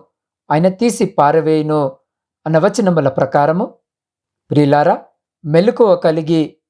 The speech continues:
జీవించే విషయములో అబద్ధ బోధకులు వస్తారని, అదే విధముగా మన రక్షకుడైన యేసు ప్రభువారు దొంగవలె వస్తారని, ప్రతి క్షణము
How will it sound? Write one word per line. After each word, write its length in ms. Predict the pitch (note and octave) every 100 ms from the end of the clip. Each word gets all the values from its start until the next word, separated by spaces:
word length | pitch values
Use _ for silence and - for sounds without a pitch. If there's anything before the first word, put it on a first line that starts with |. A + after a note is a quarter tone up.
| _
జీవించే 800 | A#2+ F3+ F3+ F3+ - F3 D3+ - _
విషయములో 640 | B2 C#3 E3 D#3 E3 C4 - _ _ _ _ _
అబద్ధ 320 | D#3 - E3+ G3
బోధకులు 500 | D#3+ D#3 D#3+ D#3+ C#3+
వస్తారని, 680 | C#3+ - D#3 D3+ F3+ C4 - _ _ _ -
అదే 220 | D3+ G3+
విధముగా 640 | F#3+ E3 E3 D#3 D3+ - - _ _ _
మన 160 | E3 D#3+
రక్షకుడైన 680 | F3 F#3 B3 A#3+ F#3+ F3+ E3
యేసు 360 | D3 F#3+ - G3
ప్రభువారు 840 | - D3+ E3 D#3+ D#3 D#3 D#3 - _ _ _ _ C3+
దొంగవలె 680 | F#3 A#3 A#3 G#3 F3+ D#3 - _ C3+
వస్తారని, 640 | C3+ - D#3+ D#3+ A3 - _ _ _ _ _ _ -
ప్రతి 220 | A3 A#3+
క్షణము 640 | - G#3+ A3+ A#3+ G#3 -